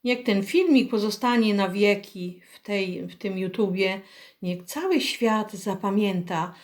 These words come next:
że w dwa tysiące dwudziestym roku wszyscy siedzieli w domu, w-, spustoszałe miasta, ulice, bo tak zwany kow dwa, czyli duszności, y,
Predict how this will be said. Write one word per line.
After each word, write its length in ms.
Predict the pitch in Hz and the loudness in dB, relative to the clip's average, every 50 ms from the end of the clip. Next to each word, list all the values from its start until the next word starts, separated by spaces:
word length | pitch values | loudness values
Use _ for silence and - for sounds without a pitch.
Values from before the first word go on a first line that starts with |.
| - - - - - - | -20 -20 -20 -20 -18 -10
że 160 | 185 190 175 | -6 -4 -4
w 40 | 175 | -2
dwa 260 | 180 208 254 262 262 | 2 4 6 6 6
tysiące 560 | 262 233 - - 240 226 226 220 214 - 220 | 4 0 -2 -2 -2 0 0 -2 -2 -2 -4
dwudziestym 640 | 185 196 208 202 220 220 214 202 208 - 220 202 202 | -2 -2 0 0 0 0 0 -2 -4 -6 -4 -2 0
roku 340 | 208 208 208 208 208 220 202 | 2 2 0 0 -2 -4 -6
wszyscy 480 | - - - 262 262 - - - 202 | -4 -4 -4 -4 -4 -6 -8 -8 -8
siedzieli 380 | 196 - 196 175 214 202 180 190 | -6 -6 -4 -2 -2 -2 0 -2
w 60 | 180 | -2
domu, 360 | 170 190 180 180 180 175 160 | -2 0 0 0 0 -2 -2
w-, 160 | 165 160 - | -4 -8 -12
spustoszałe 760 | - - - - 240 233 - - 226 214 - - 208 208 208 196 | -14 -12 -8 -8 -6 -6 -6 -6 -6 -6 -2 0 2 2 2 2
miasta, 640 | 196 190 190 196 202 202 202 - - - 190 196 - _ - - - - - - - - _ | 0 0 2 2 2 2 0 -4 -10 -12 -12 -12 -14 _ -20 -20 -20 -20 -18 -20 -20 -10 _
ulice, 840 | - 240 233 214 220 220 226 214 220 - - - 208 208 202 202 202 - _ _ _ _ _ | 0 2 4 4 4 4 4 2 0 -4 -6 -6 -6 -4 -6 -6 -8 -12 _ _ _ _ _
bo 460 | - 185 202 202 196 185 180 - - _ _ | -4 0 2 2 2 0 -2 -6 -16 _ _
tak 180 | - 214 196 190 | -10 -8 -6 -6
zwany 640 | 185 180 180 214 226 220 208 202 196 190 185 185 180 - _ _ _ _ | -4 0 2 4 4 4 4 2 0 -2 -4 -6 -10 -14 _ _ _ _
kow 640 | - - 233 226 208 202 202 - - - - _ _ _ _ _ _ _ _ _ _ _ _ _ _ | -4 0 2 2 2 2 -2 -6 -14 -20 -20 _ _ _ _ _ _ _ _ _ _ _ _ _ _
dwa, 400 | 170 175 180 220 220 202 190 190 | -10 0 4 4 6 6 4 2
czyli 460 | 190 - - 196 185 190 185 190 - _ _ _ | 0 -4 -8 -6 -6 -6 -8 -10 -14 _ _ _
duszności, 1040 | - 190 208 208 - - 214 214 220 208 202 196 - - - - - 180 185 180 - - _ _ - - - - _ - | -6 -6 -4 -4 -2 -2 0 2 2 2 2 0 -4 -10 -12 -10 -10 -8 -8 -10 -12 -18 _ _ -20 -20 -20 -20 _ -8
y, 200 | 190 180 175 170 | -4 -2 -2 -2